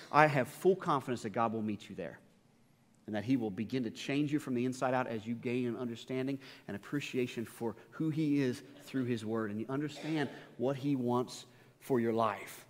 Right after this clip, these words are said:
And I, I hope that that's all, why you're here. I hope that you are here today because there is some part of you, small or large, there's some part of you that believes that someone is out there.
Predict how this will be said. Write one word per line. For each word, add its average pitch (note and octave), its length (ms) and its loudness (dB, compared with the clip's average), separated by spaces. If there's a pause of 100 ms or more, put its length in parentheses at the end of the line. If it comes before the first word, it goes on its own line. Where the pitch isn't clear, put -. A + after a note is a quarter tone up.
(640)
And C3 80 4
I, C3 220 2
I C3+ 80 -4
hope D#3+ 440 0
that C3 120 -8
that's B2+ 180 -6
all, A2+ 160 -4
why A#2 160 0
you're A#2+ 140 0
here. G2+ 300 -4 (100)
I B2 100 -2
hope G#3 340 0
that - 160 -8
you C#3 120 4
are A#2 60 2
here F#3+ 380 2 (280)
today C3+ 500 6 (180)
because B2 300 -2
there A#2+ 120 0
is A#2 100 -6
some G3 540 -2 (120)
part E3+ 300 0
of B2 140 -4
you, G#2 140 -10 (1500)
small F#3 500 6
or F#3 120 6
large, A#2+ 360 2
there's B2 160 -6
some G3 440 -4
part D#3 320 0
of B2+ 100 -4
you B2+ 140 0
that A#2+ 200 -4
believes C3 720 -2 (260)
that A2 120 -8
someone C#3+ 600 -2 (240)
is A2+ 160 -4
out A2 300 -4
there. F#2+ 360 -6